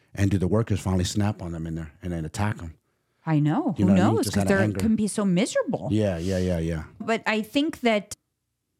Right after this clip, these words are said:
Speaker 2: I'm just, I'm actually grateful. I laugh and I'm grateful to him. I have to think about the positives and things. I'm grateful that he got so bad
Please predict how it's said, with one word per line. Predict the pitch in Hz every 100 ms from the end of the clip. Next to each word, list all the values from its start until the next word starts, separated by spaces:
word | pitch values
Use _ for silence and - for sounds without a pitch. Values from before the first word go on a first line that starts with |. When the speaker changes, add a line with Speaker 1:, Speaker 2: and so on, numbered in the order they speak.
| _
Speaker 2:
I'm | 196 208 208
just, | 240 254 - - _
I'm | - 214 233
actually | 269 - 233 190
grateful. | 165 202 233 233 180 147
I | 151
laugh | 156 202 175 151
and | 175
I'm | 151 160
grateful | 185 208 190
to | 175 165
him. | 175 196
I |
have | 190 -
to | 233
think | 220
about | 190
the | -
positives | - 208 226 165 151
and | 156 147
things. | 151 156
I'm | 180
grateful | 202 233 -
that | 226 185
he | 165
got | 139 -
so | - - - 185 240
bad | 180 127 113 127